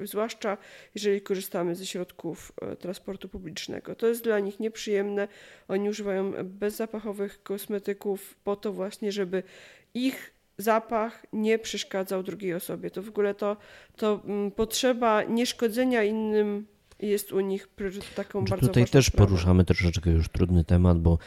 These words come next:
Speaker 2: mówimy na pod-, na, mówimy troszeczkę o odbieraniu świata przez o-, oczami Japończyka. Natomiast pytanie, czy my, będąc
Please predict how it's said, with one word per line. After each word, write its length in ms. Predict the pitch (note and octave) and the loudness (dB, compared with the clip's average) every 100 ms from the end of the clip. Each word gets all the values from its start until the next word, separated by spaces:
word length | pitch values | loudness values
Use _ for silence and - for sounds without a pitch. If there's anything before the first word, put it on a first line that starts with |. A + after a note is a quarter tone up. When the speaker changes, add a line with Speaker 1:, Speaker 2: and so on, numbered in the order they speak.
| - - - - | -8 -20 -16 -2
Speaker 2:
mówimy 380 | F#2 E2+ F2+ F2+ | 0 2 4 4
na 140 | E2+ | 2
pod-, 260 | - - _ | 0 -4 _
na, 260 | G2+ F2+ E2+ - - - G2 - - - - | 0 2 0 -4 -18 -8 -8 -6 -6 -6 -4
mówimy 340 | F2 F2 F#2+ | 0 2 0
troszeczkę 680 | F2+ F2 F2+ - F#2 F2+ E2 | 0 -2 -4 -4 0 2 2
o 200 | E2 F2 | 0 0
odbieraniu 460 | E2+ F2 E2+ F2 E2+ | 2 2 4 2 0
świata 460 | - F2 F2 E2 - - - _ | -2 -4 0 -2 -2 -12 -20 _
przez 340 | - F#2 E2 - | -2 0 0 -6
o-, 140 | F#2 - | -6 -4
oczami 540 | E2+ F2 - F2+ F2+ | -2 -4 -2 0 0
Japończyka. 680 | E2 E2 E2 - F2+ - E2 | 0 0 -2 -2 -4 -2 0
Natomiast 440 | D#2+ D2+ E2+ E2 | 0 0 0 0
pytanie, 440 | - - F2 E2+ E2 | -2 -2 0 2 0
czy 220 | - F2 - - - - - | 0 -2 -2 -16 -20 -20 -2
my, 180 | G2 F#2 | 4 6
będąc 480 | F#2 F2+ F2+ E2+ | 6 4 4 2